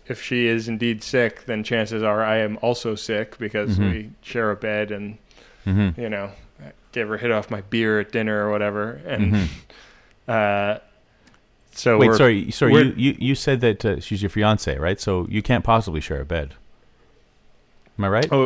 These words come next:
Speaker 1: uh, we're living in, um, Sin.
Speaker 2: Sin. Oh, right.
Speaker 1: Yeah.
Speaker 2: Okay, cool.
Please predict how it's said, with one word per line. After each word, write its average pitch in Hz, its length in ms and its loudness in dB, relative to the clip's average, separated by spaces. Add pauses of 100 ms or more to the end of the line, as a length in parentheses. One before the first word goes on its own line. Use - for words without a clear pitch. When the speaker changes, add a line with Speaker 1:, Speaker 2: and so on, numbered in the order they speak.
(160)
Speaker 1:
uh, 131 300 6
we're 147 240 6
living 127 300 4
in, 117 380 -2
um, 110 560 0
Sin. 180 320 2
Speaker 2:
Sin. 98 460 4
Oh, 107 160 6
right. 92 200 8
Speaker 1:
Yeah. 87 60 2
Speaker 2:
Okay, 71 340 -4
cool. 117 220 2